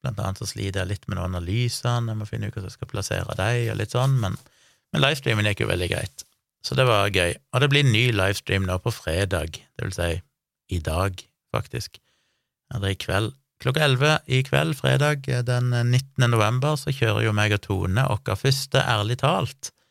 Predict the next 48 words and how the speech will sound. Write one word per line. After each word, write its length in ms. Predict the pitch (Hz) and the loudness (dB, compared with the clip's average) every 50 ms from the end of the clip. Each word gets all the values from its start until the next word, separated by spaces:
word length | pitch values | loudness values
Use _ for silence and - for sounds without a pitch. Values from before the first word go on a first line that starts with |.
| _ _ _ _ _ _ _ _ _ - | _ _ _ _ _ _ _ _ _ -2
fellesstream 580 | - 147 175 165 139 - - - - 87 90 95 | -2 0 2 2 0 0 0 0 0 2 2 2
her 160 | 104 101 92 | 2 2 2
inne 240 | 85 80 85 92 95 | 2 0 0 0 -2
ifra. 220 | 92 - 95 90 90 | 0 0 0 0 0
Den 200 | 92 110 127 135 | 2 2 0 2
kan 80 | - 131 | 2 2
dere 240 | 123 113 - - 113 | 0 0 0 0 0
jo 60 | 104 | 2
se 80 | 104 107 | 2 2
enten 380 | 104 95 90 95 - - 107 101 | 2 2 0 -2 -4 -4 -4 0
på 140 | - 98 92 | 0 0 0
hennes 400 | 95 92 82 78 82 90 92 - - | 0 0 -2 -2 -2 -2 -2 -2 -2
YouTube-kanal, 760 | 95 92 92 - - 104 98 - 107 110 123 147 160 170 156 | -2 -2 -2 0 -2 -2 0 0 0 2 4 2 2 0 -2
som 100 | - - 107 | -2 -2 -2
heter 180 | 110 - 117 - | 0 -2 -2 0
Tone 320 | - 117 107 107 113 117 | 0 2 2 2 2 2
Sabro. 460 | - 117 113 117 120 123 139 151 165 160 - _ _ _ _ _ _ _ _ _ _ _ _ _ _ _ _ - | 2 2 2 2 2 2 2 0 0 -2 -6 _ _ _ _ _ _ _ _ _ _ _ _ _ _ _ _ -8
Der 120 | - - | -6 -2
kan 80 | - 160 | 0 0
dere 120 | 160 135 | 0 0
forresten 300 | - - 110 110 - - 110 | 2 0 0 0 2 2 2
også 160 | 113 113 - | 2 4 4
se, 120 | - 127 143 151 | 4 4 4 4
hvis 140 | 139 131 - | 2 0 0
ikke 100 | 113 117 117 | 2 2 2
jeg 80 | 110 117 | 2 4
har 40 | 113 | 4
nevnt 140 | 113 110 - - | 2 2 2 0
det 60 | 104 | 2
før, 220 | 110 117 135 139 - - | 4 4 4 4 2 2
en 180 | 107 107 107 101 | 0 0 0 0
video 400 | 92 95 98 104 104 107 113 104 104 | 0 0 0 0 0 0 0 0 2
hun 140 | 104 107 104 | 2 0 0
la 100 | 101 98 | 2 2
ut 180 | 104 120 127 131 | 2 2 0 -2
fra 220 | - - 110 107 107 101 | -2 0 2 2 2 2
en 260 | 101 104 104 98 98 | 2 0 0 0 0
ukes 240 | 104 107 104 104 - | 0 0 0 -2 -2
tid 240 | - 104 104 107 | 0 0 0 0
siden, 300 | - 123 123 135 143 143 135 - _ _ _ _ _ _ _ _ _ _ _ _ - | 2 4 4 4 4 2 0 -4 _ _ _ _ _ _ _ _ _ _ _ _ -4
der 160 | - 113 113 113 | 0 0 2 2
hun 120 | 110 110 110 | 2 2 2
har 100 | 107 107 | 2 2
laget 180 | - - 95 104 | 0 0 0 0
en 100 | 101 98 | -2 0
liten 280 | 95 95 90 95 98 98 | 0 -2 -2 -2 -2 0
sånn 260 | 98 92 92 90 95 - _ _ _ _ _ _ _ _ _ _ _ _ _ - | 0 0 0 -2 -4 -8 _ _ _ _ _ _ _ _ _ _ _ _ _ -4
vlogg 440 | - 98 104 104 104 110 107 101 | 0 2 2 2 2 2 -2 -2